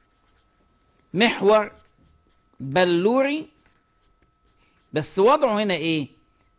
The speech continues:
ثلاثي التماثل.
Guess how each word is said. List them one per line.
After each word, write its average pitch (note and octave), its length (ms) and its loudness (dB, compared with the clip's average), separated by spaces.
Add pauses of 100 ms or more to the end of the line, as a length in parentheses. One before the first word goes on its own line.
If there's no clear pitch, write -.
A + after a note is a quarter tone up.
(140)
ثلاثي G3 800 0 (2000)
التماثل. D#3 1300 -4